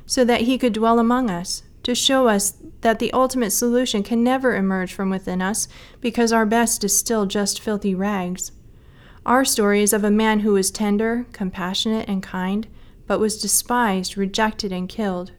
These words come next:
A man who, because he was God, rose again, conquering death, and is alive today. A God who is intimately knowable and present with us, offering strength and grace to endure all our suffering.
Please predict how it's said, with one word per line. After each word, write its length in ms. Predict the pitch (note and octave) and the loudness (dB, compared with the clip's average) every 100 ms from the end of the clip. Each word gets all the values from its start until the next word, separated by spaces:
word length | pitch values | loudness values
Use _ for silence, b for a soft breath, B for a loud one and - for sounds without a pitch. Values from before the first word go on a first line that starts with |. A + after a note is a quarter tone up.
| - - b b b b | -20 -20 b b b b
A 80 | A3 | 2
man 360 | A#3 A#3+ B3 | 4 6 6
who, 420 | B3 A#3 A3+ A#3+ A#3+ | 4 6 6 4 0
because 400 | - A3 A#3+ B3+ | -4 0 2 2
he 100 | B3+ | 2
was 220 | A3 G3 F#3 | 0 0 -2
God, 380 | F#3 F3+ F#3+ - B B | -4 -4 -4 -8 B B
rose 280 | A#3+ B3+ B3+ | 4 4 4
again, 420 | A#3+ C4+ C4+ F#3+ | 2 0 0 0
conquering 560 | G3 A#3 A#3 A#3 G#3+ G3+ | 0 0 0 0 0 2
death, 380 | A#3+ G3 F#3 - | 2 0 -2 -2
and 140 | A3 | 0
is 120 | G#3 | 0
alive 360 | G3+ G3 F#3+ G3 | 0 -2 -2 -4
today. 520 | A3 G#3 A#3 F#3 F#3+ - b b b b | -4 -2 -2 -2 -8 -14 b b b b
A 100 | A3 | 0
God 360 | B3+ B3+ B3+ | 4 6 6
who 100 | B3+ | 4
is 180 | B3 A3 | 4 4
intimately 600 | A#3 A#3+ C4+ C4+ B3+ C4+ | 2 2 0 0 0 2
knowable 580 | B3+ A3+ A3+ A3 G3 F3+ | 4 4 4 2 0 -2
and 240 | - G3 | -2 -4
present 400 | G3 C4 B3+ - | -4 -2 -2 -2
with 160 | G3 F#3+ | -4 -4
us, 300 | F3 F3 - B B B | -6 -6 -8 B B B
offering 420 | G3+ G#3 A#3+ B3 | 0 0 2 2
strength 500 | A#3+ - A3 G#3 A3 | 2 0 0 0 0
and 160 | A#3+ A3 | 0 0
grace 300 | G3+ F#3 F#3+ | 0 0 -2
to 120 | - | -2
endure 420 | A3 G#3 G3+ F#3+ - | 0 2 0 -2 0
all 240 | G3+ A3+ | 0 2
our 140 | A#3+ | 0
suffering. 640 | A#3 - G3 G3 F#3 F#3 | 0 -2 -4 -4 -6 -6